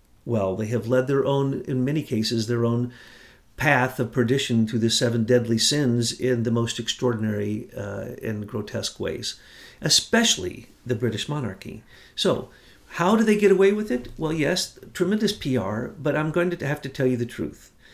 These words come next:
The truth is, how did the Vatican get away with it, with what it got away with all those years, all those centuries? When a pope could also be married, have multiple wives or multiple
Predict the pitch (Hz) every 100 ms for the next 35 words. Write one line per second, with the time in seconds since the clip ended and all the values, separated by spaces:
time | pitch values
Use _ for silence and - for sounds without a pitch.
0 | - - - 160 - 240 226 120 120 -
1 | - 196 226 196 165 135 143 139 - 120
2 | 120 123 110 104 110 117 117 - - 117
3 | - 107 110 110 98 104 104 92 92 -
4 | - _ _ 107 107 110 104 - 127 -
5 | - - - - _ _ _ - _ -
6 | 107 113 110 - 160 - 85 - - -
7 | - _ _ _ - - - - 139 127
8 | 120 - 135 - 147 123 120 - 113 113
9 | 113 107 101 117 156 113 101 104 101 -
10 | 101 98 107 151 - - 113 101 98 98
11 | 98 - 107